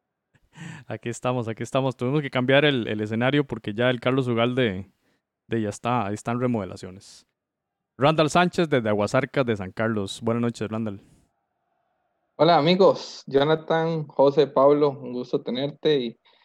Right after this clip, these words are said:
Speaker 2: a todos los amigos y amigas de toda Centroamérica. Aquí emocionados, hablando de lo que más nos gusta el fútbol y,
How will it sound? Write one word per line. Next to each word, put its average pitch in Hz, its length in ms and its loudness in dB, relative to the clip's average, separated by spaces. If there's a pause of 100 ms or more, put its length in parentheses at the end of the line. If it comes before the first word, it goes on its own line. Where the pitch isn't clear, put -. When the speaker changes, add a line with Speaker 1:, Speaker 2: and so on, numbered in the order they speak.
(160)
Speaker 2:
a 113 100 -4
todos 131 200 6
los 135 180 2
amigos 131 440 -2
y - 20 -2
amigas 123 640 -2
de 110 140 -6
toda 123 240 0
Centroamérica. 131 840 -4 (480)
Aquí 113 260 -4
emocionados, 147 840 2
hablando 135 400 4
de 131 120 6
lo 120 120 0
que 120 100 -2
más 123 140 -4
nos 135 160 -4
gusta 139 280 0
el 127 60 0
fútbol 147 400 4
y, 117 300 -2